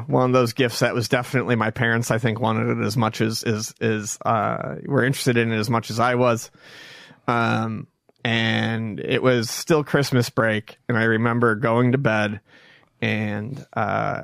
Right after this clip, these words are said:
I remember my mom came in and woke me up at, like, one thirty in the morning,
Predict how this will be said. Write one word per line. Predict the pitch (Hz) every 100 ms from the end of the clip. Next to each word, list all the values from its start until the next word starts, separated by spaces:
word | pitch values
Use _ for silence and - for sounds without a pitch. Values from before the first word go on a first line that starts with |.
| - _ -
I | 110
remember | 110 110 110 110 107 -
my | 113 107 104
mom | 107 113 120
came | 123 123 110 110
in | 113 110 -
and | 110 107
woke | 107 104 -
me | 107 107
up | 107 - -
at, | 113 - -
like, | 117 -
one | 123 117 113
thirty | 117 113 123
in | 127
the | 123
morning, | 123 123 131 - -